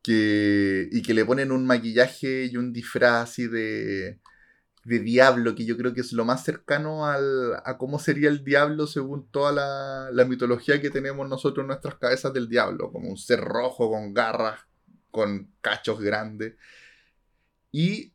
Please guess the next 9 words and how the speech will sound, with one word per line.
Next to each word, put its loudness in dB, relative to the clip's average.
eh, 4
en 0
esta 6
película 4
Rementari 2
encuentro 0
que -2
ocupan, 4
em, -2